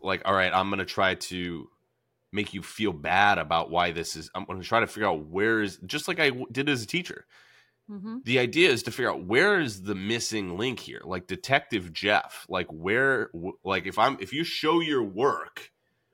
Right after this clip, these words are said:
Speaker 1: on a math problem, I can go through and I can be like, "This is the step where it all went to crap."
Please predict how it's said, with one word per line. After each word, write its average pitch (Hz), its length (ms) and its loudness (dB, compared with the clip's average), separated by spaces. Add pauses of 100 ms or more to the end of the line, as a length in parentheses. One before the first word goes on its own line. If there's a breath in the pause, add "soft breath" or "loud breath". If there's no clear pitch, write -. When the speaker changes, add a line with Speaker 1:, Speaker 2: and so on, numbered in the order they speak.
(580)
Speaker 1:
on 110 160 0
a 95 40 -4
math 143 420 2
problem, 85 600 -4 (100)
I 127 160 6
can 135 220 -2
go 123 200 2
through 127 260 -2
and 107 80 0
I 104 60 0
can 107 100 -8
be 113 80 -2
like, 98 160 -4 (180)
"This 156 240 0
is 139 120 -8
the 127 100 0
step 123 380 2
where 101 140 2
it 95 60 0
all 101 180 2
went - 140 -4
to 90 80 -10
crap." - 360 -8